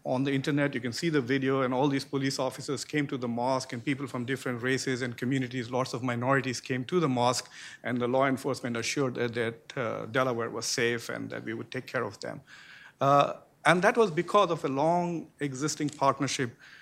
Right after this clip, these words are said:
But unfortunately, sometimes, uh,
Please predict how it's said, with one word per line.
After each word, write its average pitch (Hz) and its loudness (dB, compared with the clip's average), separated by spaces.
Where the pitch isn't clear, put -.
But 185 6
unfortunately, 202 6
sometimes, 160 2
uh, 139 6